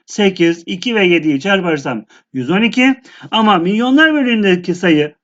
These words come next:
dokuz yüz yirmi sekiz değil, doksan iki olmalıdır. Cevabımız B şıkkıdır arkadaşlar. İkinci sorumuz. Aşağıda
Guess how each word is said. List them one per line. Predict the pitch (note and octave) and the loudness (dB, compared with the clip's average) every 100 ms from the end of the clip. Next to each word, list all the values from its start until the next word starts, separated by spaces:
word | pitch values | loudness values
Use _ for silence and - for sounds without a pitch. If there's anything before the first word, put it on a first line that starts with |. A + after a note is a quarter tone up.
| - | -2
dokuz | F#3+ G3 B3 | -2 -2 -4
yüz | A3 F#3 | -2 -2
yirmi | G3 F3 | -2 -2
sekiz | D3+ D3 C#3 | -4 -6 -2
değil, | F#3 F#3+ A2 - _ _ - | 0 0 0 -8 _ _ -8
doksan | C#3+ - D#3 | -8 -4 -2
iki | D#3+ C4 | 0 2
olmalıdır. | B3+ G3 C3+ A2 | 2 2 0 -2
Cevabımız | F3+ G3 D#3+ D#3 D#3 - _ _ C3+ | 0 0 2 0 -2 -14 _ _ -6
B | E3+ A3 | 0 0
şıkkıdır | G3 G#3+ G#3+ G#3+ | 0 -6 -4 -2
arkadaşlar. | F#3+ F#3 C3+ - A2 _ _ _ _ _ _ _ _ _ _ _ _ _ _ _ _ _ _ _ _ _ _ _ _ _ _ _ _ _ _ _ _ _ _ _ _ _ - _ | 0 -2 -6 -8 -16 _ _ _ _ _ _ _ _ _ _ _ _ _ _ _ _ _ _ _ _ _ _ _ _ _ _ _ _ _ _ _ _ _ _ _ _ _ -20 _
İkinci | F#3 D4 F4 | -2 2 2
sorumuz. | D4+ D4 B3 F3+ F3 | 2 2 2 0 0
Aşağıda | C4 C4 C#4 C#4+ D4 D#4 D4+ | 0 2 2 4 4 2 -2